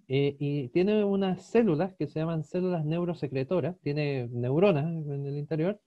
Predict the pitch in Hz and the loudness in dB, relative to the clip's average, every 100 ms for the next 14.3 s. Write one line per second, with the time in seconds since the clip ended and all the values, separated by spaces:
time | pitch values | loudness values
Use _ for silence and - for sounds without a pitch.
0 | - 160 - 151 175 180 190 147 135 131 | -6 -6 -4 0 0 2 0 0 0 -2
1 | 92 _ _ _ _ _ _ - 110 208 | -4 _ _ _ _ _ _ -8 -4 -4
2 | _ _ _ 147 147 175 - - - _ | _ _ _ -8 -4 -6 -6 -20 -20 _
3 | - 123 135 139 180 185 190 180 180 180 | -8 -4 -2 -2 0 0 0 0 -2 -2
4 | - 151 165 143 147 151 139 147 143 139 | -4 -6 -4 -6 -6 -6 -4 -2 -2 -2
5 | 147 165 196 226 - 175 202 170 170 190 | -2 0 -2 -2 -2 -2 -2 -2 -2 -2
6 | 202 - _ _ _ _ - 311 202 104 | -2 -8 _ _ _ _ -2 0 2 -2
7 | - _ _ _ _ - 170 277 _ _ | -8 _ _ _ _ -8 -6 -6 _ _
8 | _ _ _ - _ - _ - 180 214 | _ _ _ -20 _ -20 _ -2 2 2
9 | 220 226 349 202 139 185 - _ _ _ | 2 4 4 4 0 -4 -8 _ _ _
10 | _ _ _ - 147 - 214 180 220 - | _ _ _ -6 -4 0 2 2 0 -10
11 | _ _ 135 135 151 147 165 196 202 117 | _ _ -8 -4 -4 -2 -2 -4 -6 -6
12 | 117 180 - _ _ _ _ - 156 165 | -6 -6 -10 _ _ _ _ -8 -4 -2
13 | 175 214 269 269 - 208 220 - 185 226 | 0 -2 -2 -4 -2 0 -2 -4 0 4
14 | 370 - - | 4 2 -16